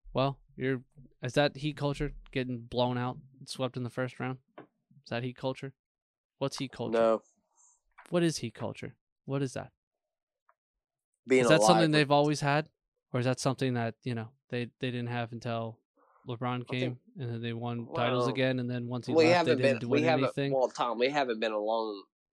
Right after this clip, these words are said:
Speaker 2: you know, I mean, we haven't been a-, around that long. So Dwayne Wade, I would say,
Speaker 1: Well,
Speaker 2: was
Speaker 1: I
Speaker 2: the
Speaker 1: mean,
Speaker 2: first piece
Speaker 1: no,
Speaker 2: of
Speaker 1: I mean,
Speaker 2: that
Speaker 1: they
Speaker 2: Heat
Speaker 1: were, they were
Speaker 2: culture.
Speaker 1: like, they were, like, really competitive in the nineties with the Knicks. So.
Speaker 2: Oh yeah,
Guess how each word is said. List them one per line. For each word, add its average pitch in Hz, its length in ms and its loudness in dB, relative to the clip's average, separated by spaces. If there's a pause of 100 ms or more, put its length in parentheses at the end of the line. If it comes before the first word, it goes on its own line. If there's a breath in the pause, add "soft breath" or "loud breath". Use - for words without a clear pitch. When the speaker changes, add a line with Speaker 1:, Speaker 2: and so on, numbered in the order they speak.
(120)
Speaker 2:
you 107 160 -4
know, 101 160 -2
I - 20 -4
mean, 101 280 -4
we 107 100 0
haven't 110 260 0
been 101 160 2
a-, 95 260 -2
around 98 320 0
that 90 180 -6
long. 92 300 -2 (280)
So 92 360 2 (220)
Dwayne 104 360 4
Wade, 107 340 4 (440)
I - 40 0
would - 180 -6
say, - 380 2 (1300 loud breath)
Speaker 1:
Well, 117 80 0
Speaker 2:
was 110 100 2
Speaker 1:
I 107 40 2
Speaker 2:
the 107 80 6
Speaker 1:
mean, 117 80 0
Speaker 2:
first 104 320 4
piece 113 560 4 (440)
Speaker 1:
no, 117 200 4
Speaker 2:
of 117 60 6
Speaker 1:
I - 40 2
mean, 131 60 2
Speaker 2:
that 107 200 6
Speaker 1:
they 135 80 6
Speaker 2:
Heat 135 80 6
Speaker 1:
were, 131 100 6
they 117 240 4
were 131 80 4
Speaker 2:
culture. 127 60 6
Speaker 1:
like, 117 220 0 (180)
they 123 100 -6
were, 117 120 -4
like, 110 260 -6
really 117 200 -4
competitive 113 440 -4
in 110 80 -8
the 110 80 -6
nineties 110 400 -6
with 107 100 -10
the 131 80 -2
Knicks. 110 480 -12
So. - 280 -14 (720)
Speaker 2:
Oh 113 160 2
yeah, 104 300 -4